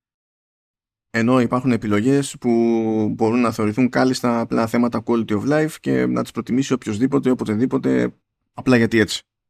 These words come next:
Και μιας και είπα για quality of life, θέλω να πω σε όσους είχαν εκνευριστεί στο Jedi Fallen Order ότι πλέον όταν πάμε να ανοίξουμε ένα ρημάδι σεντούκι, αυτό το σεντούκι ανοίγει στο pitch φιτίλι. Δεν παίρνει its sweet time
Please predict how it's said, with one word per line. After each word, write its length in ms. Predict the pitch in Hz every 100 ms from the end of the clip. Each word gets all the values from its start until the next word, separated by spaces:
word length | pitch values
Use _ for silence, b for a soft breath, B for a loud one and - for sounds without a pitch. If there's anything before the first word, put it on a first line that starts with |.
| _ _ _ _ _ _ _ _ _ _ _
Και 120 | 165
μιας 200 | 196 202
και 120 | 208
είπα 200 | 208 185
για 160 | 170 160
quality 260 | 196 185 170
of 200 | 151 175
life, 280 | 214 202
θέλω 300 | 208 - 190
να 180 | 165 151
πω 300 | 185 208 220
σε 140 | 202 180
όσους 220 | 175 -
είχαν 200 | 160 147
εκνευριστεί 560 | 135 135 135 156 190
στο 140 | 185 143
Jedi 280 | 135 131 123
Fallen 360 | 127 139 147 175
Order 460 | 196 190 196 190
ότι 160 | 175 151
πλέον 420 | 135 131 123 127
όταν 260 | 120 110 107
πάμε 260 | 110 113
να 140 | 110 110
ανοίξουμε 520 | 113 113 110 110 113 110
ένα 280 | 117 113 110
ρημάδι 520 | 113 117 110 113 117
σεντούκι, 720 | 143 160 135 143 156 151 156
αυτό 320 | - 139 160 160
το 220 | 151 135
σεντούκι 760 | - 175 139 135 143 143 143 139
ανοίγει 520 | 135 123 123 127 127
στο 240 | 127 117 117
pitch 160 | 127
φιτίλι. 840 | 117 160 160 190 156 113 95 92 95
Δεν 300 | 147 165 156
παίρνει 600 | 143 151 147 156 160 160
its 180 | - 143
sweet 340 | - 156 175 180
time 680 | 165 165 165 170 170 170